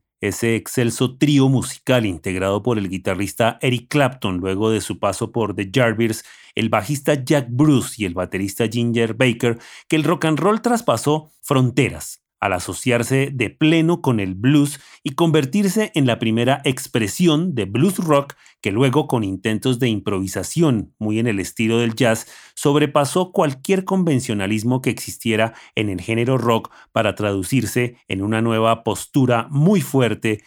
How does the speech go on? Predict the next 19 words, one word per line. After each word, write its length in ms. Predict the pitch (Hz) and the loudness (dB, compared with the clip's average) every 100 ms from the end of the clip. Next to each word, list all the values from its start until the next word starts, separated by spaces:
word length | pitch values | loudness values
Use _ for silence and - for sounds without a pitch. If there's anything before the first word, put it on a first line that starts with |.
| _ | _
y 140 | 123 | -4
sólida. 580 | 131 110 80 76 82 - _ - | -2 -4 -4 -10 -16 -20 _ -6
Sus 200 | 165 135 | -4 0
canciones 680 | 139 131 165 180 254 - _ | 2 2 2 2 0 -4 _
se 160 | - 104 | -8 -4
podían 340 | 107 104 113 | -2 0 0
expandir 540 | 131 131 113 101 107 120 | 0 -2 -4 -2 -2 -2
hasta 220 | - 107 | -2 -2
cerca 340 | 107 101 131 | -2 -2 0
de 100 | 120 | 2
diez 300 | 104 113 107 | 2 0 2
minutos 440 | 127 131 117 113 - | 2 2 0 -4 -4
cuando 280 | 113 98 | -4 -2
las 180 | 95 90 | -4 -4
interpretaban 720 | 101 95 95 - 95 101 107 113 | -6 -6 -6 -6 -2 0 0 0
en 160 | 143 139 | 0 2
concierto, 600 | 156 143 139 113 131 131 - - - | 0 2 0 2 -2 -4 -10 -20 0
pero 200 | 160 156 | 4 6
además 380 | 151 156 185 | 6 4 0